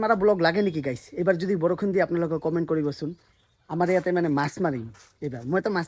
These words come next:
মাৰিব নাজানো, কিন্তু ট্ৰাই কৰিম বাৰু। আপোনালোকে যদি কমেণ্ট দিয়ে, আপোনালোকৰ বাবে গাইজ মাছ মাৰা ব্লগে দিম আপলোড।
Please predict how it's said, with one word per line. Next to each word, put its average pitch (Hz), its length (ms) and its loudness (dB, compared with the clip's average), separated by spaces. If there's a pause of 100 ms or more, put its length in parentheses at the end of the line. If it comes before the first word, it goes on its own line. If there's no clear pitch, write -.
মাৰিব 196 160 -2 (120)
নাজানো, 147 240 -4 (100)
কিন্তু 160 220 -6
ট্ৰাই 202 240 2
কৰিম 175 240 0
বাৰু। 156 120 0 (220)
আপোনালোকে 156 380 -2
যদি 156 100 0 (100)
কমেণ্ট 160 300 2
দিয়ে, 190 120 4 (420)
আপোনালোকৰ 160 440 0
বাবে 151 200 2
গাইজ 180 140 2 (300)
মাছ 151 200 0
মাৰা 156 180 2
ব্লগে 143 300 2
দিম 123 160 0
আপলোড। 104 260 -8